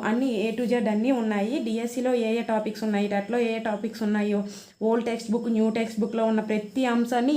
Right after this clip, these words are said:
ఇందులో చెప్పారు. చూడండి, లెటర్ రైటింగ్, డైర-, డైరీ రైటింగ్, అలాగే లాంగ్వే-, లాంగ్వేజ్ ఫంక్షన్స్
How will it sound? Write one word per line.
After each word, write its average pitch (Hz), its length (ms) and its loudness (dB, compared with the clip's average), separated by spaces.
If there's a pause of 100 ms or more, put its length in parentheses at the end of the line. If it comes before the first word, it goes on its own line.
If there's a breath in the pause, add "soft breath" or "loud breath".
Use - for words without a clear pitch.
ఇందులో 220 240 6 (480 loud breath)
చెప్పారు. 220 460 2
చూడండి, 220 400 2
లెటర్ 202 340 2
రైటింగ్, 208 380 2 (460 loud breath)
డైర-, 208 340 2 (200)
డైరీ 208 320 6
రైటింగ్, 208 380 2 (680 loud breath)
అలాగే 220 340 2
లాంగ్వే-, 220 560 0
లాంగ్వేజ్ 220 400 0
ఫంక్షన్స్ 220 460 0